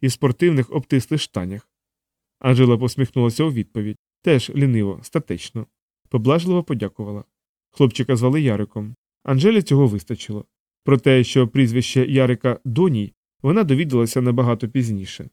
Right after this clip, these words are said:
А поки вона прив'язувала його. Вміло і завбачливо, м'яко і не форсуючи подій. Сім днів вони бачилися тільки на пляжі, лише розмовляли, обов'язково з усмішкою,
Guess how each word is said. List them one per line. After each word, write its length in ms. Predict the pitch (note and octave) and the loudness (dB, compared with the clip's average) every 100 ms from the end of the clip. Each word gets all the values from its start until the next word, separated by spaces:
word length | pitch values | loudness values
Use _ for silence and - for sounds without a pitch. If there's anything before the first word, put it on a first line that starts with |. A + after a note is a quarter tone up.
| _ _ _ _ - | _ _ _ _ -2
А 120 | D#3+ | 0
поки 260 | D#3+ C4 C#3+ | 2 0 0
вона 220 | D3 G#3 | 2 0
прив'язувала 640 | E3 B2 A2+ G2+ G#2+ G#2+ G#2+ | 0 0 0 -2 -4 -4 -4
його. 300 | G#2 G#2+ B2 _ _ - | -6 -10 -14 _ _ -8
Вміло 420 | A#2+ G3 G#3+ G3 | -2 2 2 0
і 80 | G#3 | 0
завбачливо, 720 | E3+ B2+ G#2+ G2+ - A2 G#2+ _ _ - | 0 0 -2 -4 -6 -10 -10 _ _ -4
м'яко 400 | B2 F3+ - E3+ - _ - | 0 0 -2 -8 -8 _ -6
і 80 | A3+ | 0
не 120 | A3+ | 0
форсуючи 520 | D#3 C3 - B2+ B2 | 0 -2 0 0 0
подій. 400 | A2 G#2+ - G2+ _ _ _ _ _ | -6 -6 -8 -14 _ _ _ _ _
Сім 260 | - C3+ A#2+ | -2 0 2
днів 220 | D3+ F3 | 2 2
вони 180 | B2 B2 | 2 2
бачилися 500 | B2+ A#2+ B2+ A2+ B2 | 2 2 0 0 -2
тільки 280 | B2+ A2+ C3+ | -2 -2 -2
на 120 | D#3 | -2
пляжі, 420 | C3 G2+ G2+ G2 A2+ _ _ | -2 -4 -6 -12 -16 _ _
лише 300 | B2+ B2+ B2+ | -2 0 2
розмовляли, 640 | A#2+ A2+ C3 D3 A2+ G2 G2+ _ _ - | 0 0 0 0 -2 -4 -10 _ _ 0
обов'язково 640 | B2 B2+ B2 - A2+ A2 | 4 6 4 0 -2 -2
з 60 | B2 | -2
усмішкою, 640 | F#3+ C3+ - B2 A2+ | -2 -2 -2 0 -2